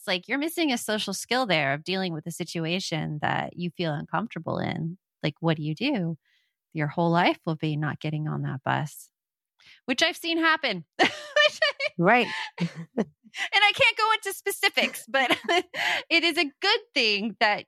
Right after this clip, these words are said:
Speaker 1: you are bringing this message to parents, because we definitely don't wanna have our kids be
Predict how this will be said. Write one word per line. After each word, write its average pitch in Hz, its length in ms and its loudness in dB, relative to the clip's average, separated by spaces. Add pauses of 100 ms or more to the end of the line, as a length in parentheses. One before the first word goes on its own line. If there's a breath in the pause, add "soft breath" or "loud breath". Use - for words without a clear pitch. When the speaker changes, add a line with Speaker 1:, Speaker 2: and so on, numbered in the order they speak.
Speaker 1:
you 240 260 -2
are 226 80 2
bringing 214 300 -2
this 196 160 -4
message 185 420 -2 (100)
to 262 140 -6 (100)
parents, - 460 -8
because 170 320 -10
we 170 80 -6
definitely 180 500 -2
don't - 240 -2
wanna 82 260 -2
have - 160 -2
our 170 120 -2
kids 170 280 -4
be 170 240 -10